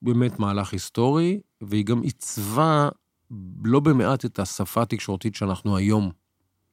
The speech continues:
אה, אה, פוגשים. ספר לי על המחשבות שהיו לך כאשר הקמת את החברה, ועל התוצאה, ואם בעיניך היא הייתה ראויה, וגם כיצד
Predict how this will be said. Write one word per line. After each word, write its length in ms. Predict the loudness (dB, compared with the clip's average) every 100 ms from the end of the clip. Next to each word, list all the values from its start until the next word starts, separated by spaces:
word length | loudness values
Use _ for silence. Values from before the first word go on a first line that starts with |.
| _ _ -10
אה, 40 |
אה, 500 | -8 -6 -6 -6 -6 -10 -12 _ _ -4
פוגשים. 420 | -4 -4 -6 -6 _ _ _ _ _ _ _ _ _
ספר 340 | -14 0 4 4
לי 220 | 4 2 -2
על 120 | -2 0
המחשבות 460 | -2 -2 0 0
שהיו 240 | 2 0 0
לך 220 | -2 -6
כאשר 260 | -6 -4 -2
הקמת 320 | -2 -2 -4
את 160 | -6 -8
החברה, 420 | -10 -10 -8 -12 -14 _ _ _ _ _ _ _ _ _ _ _ -14
ועל 420 | -10 -4 -2 -2
התוצאה, 560 | -2 -6 -2 0 2 0 -4 _ _
ואם 280 | -2 0 2
בעיניך 360 | 2 0 0 -2
היא 80 | -2
הייתה 340 | -2 -4 -2
ראויה, 600 | -2 -4 -2 -2 0 0 -4 -8 -8
וגם 260 | -6 -6
כיצד 420 | -6 -6 -2 0